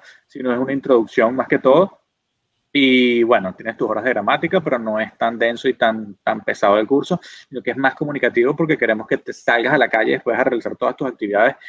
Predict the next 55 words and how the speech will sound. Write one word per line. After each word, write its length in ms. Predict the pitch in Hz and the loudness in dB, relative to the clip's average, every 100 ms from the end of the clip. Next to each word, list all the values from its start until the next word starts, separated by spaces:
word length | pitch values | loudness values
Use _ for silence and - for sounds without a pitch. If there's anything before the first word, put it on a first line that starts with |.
| - - | -20 -8
y 120 | 131 | -2
puedas 420 | 117 110 117 127 | 4 4 4 -2
ir 260 | 147 135 131 | -6 -4 -2
a 140 | 131 135 | -2 -2
comunicarte 580 | 139 123 107 110 107 120 | -2 -8 -4 -4 -2 -4
con 160 | 120 | -4
todo 140 | 110 110 | 0 0
el 80 | |
mundo, 340 | 120 131 131 127 | 2 -2 -2 -2
con 240 | 123 110 | -2 -2
todas 280 | 101 110 123 | 2 4 4
las 100 | 123 | 2
personas 380 | 131 110 110 - | -2 -4 -6 0
que 80 | 120 | 0
vas 100 | 110 | 0
a 60 | |
estar 180 | 117 113 | 0 -2
conectándote 560 | 131 110 113 107 110 127 | -2 -2 -2 -2 0 2
de 120 | 123 | 2
diferentes 420 | 107 107 98 113 | 0 -2 -4 -2
partes 320 | - 117 127 | 2 2 0
del 120 | 123 | -4
mundo, 380 | 107 120 127 127 _ _ _ | -6 -8 -6 -8 _ _ _
con 160 | _ 113 | _ 0
la 60 | 107 | 0
gente 200 | 104 113 | 2 4
de 60 | |
Europa, 340 | 107 120 - 120 | 6 4 4 0
con 140 | 113 | 0
la 60 | 104 | -2
gente 180 | 101 | 0
de 80 | 113 | 2
Rusia, 380 | 104 120 - 123 | 4 2 2 -2
con 100 | 110 | -2
los 160 | 107 98 | -6 -8
asiáticos, 680 | 98 120 117 127 - 117 - | -2 2 2 2 -2 -4 -4
con 240 | 110 101 | -6 -4
los 80 | 98 | -4
brasileros, 560 | 101 101 101 120 123 | -4 -2 2 2 2
con 260 | - 113 98 | -2 -6 -6
gente 260 | 110 98 139 | -10 -6 0
de 240 | 139 120 _ _ _ _ _ | 0 0 _ _ _ _ _
todo 280 | 127 135 147 | 4 6 4
el 60 | |
mundo 340 | 147 139 143 127 | 2 -4 -4 -2
y 40 | |
queremos 320 | 135 113 113 | 0 0 -2
que 80 | 139 | -6
te 120 | 123 | -8
comuniques 340 | 113 110 113 - | -10 -14 -14 -12
con 160 | 113 | -8
ellos 160 | 107 117 | -4 -4
de 60 | |
la 80 | 123 | -4
mejor 400 | 104 101 101 - | -4 -6 -6 -8